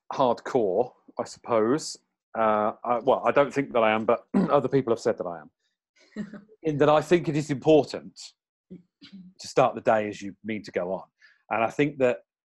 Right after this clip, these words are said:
Speaker 1: I think that often a day, the course of a day, is, it can be a downhill,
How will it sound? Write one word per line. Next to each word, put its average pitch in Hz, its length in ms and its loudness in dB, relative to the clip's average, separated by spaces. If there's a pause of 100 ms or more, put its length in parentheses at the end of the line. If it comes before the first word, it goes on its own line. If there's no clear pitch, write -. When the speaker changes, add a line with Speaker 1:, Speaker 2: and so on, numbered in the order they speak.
(1040)
Speaker 1:
I 135 80 -6
think 143 220 -4
that 131 80 2
often 139 500 0
a 120 80 -2
day, 110 640 0
the 104 80 -6
course 151 320 0
of 113 60 -12
a 104 40 -12
day, 92 560 -4
is, 113 380 -8 (100)
it 127 160 -8
can 139 200 -2
be 123 120 0
a 117 40 -4
downhill, 113 880 -4